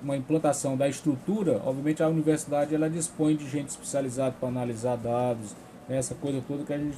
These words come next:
tem. É, no, no próprio aplicativo, quando você baixa, existe uma, um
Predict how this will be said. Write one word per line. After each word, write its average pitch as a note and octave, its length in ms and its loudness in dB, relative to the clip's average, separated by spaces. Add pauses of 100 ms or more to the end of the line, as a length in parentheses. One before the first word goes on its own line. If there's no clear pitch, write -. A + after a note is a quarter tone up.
tem. A2+ 160 -2 (420)
É, C3+ 360 8
no, E3 200 4
no G#3 120 8
próprio G#3 720 4
aplicativo, D3 600 2
quando C3+ 160 -4
você B2+ 100 -4
baixa, E3 340 2
existe D#3 320 -2
uma, D3+ 260 2
um B2 360 -4